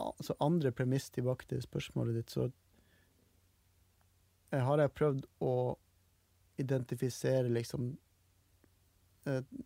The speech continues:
um, sånne ting som, altså det tonale, rett og slett. Jeg vil jo si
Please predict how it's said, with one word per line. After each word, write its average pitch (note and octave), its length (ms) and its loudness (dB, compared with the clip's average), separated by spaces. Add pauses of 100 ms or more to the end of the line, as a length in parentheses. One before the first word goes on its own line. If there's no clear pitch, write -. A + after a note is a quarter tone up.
(160)
um, - 440 -6 (180)
sånne C3 300 -2
ting B2 180 -2
som, A2+ 400 0 (200)
altså C3+ 240 -4
det C3 120 0
tonale, B2+ 520 4
rett A#2 200 -2
og - 80 -6
slett. - 300 -12 (1120)
Jeg C3 200 2
vil D3+ 160 6
jo C#3+ 140 4
si D3 220 0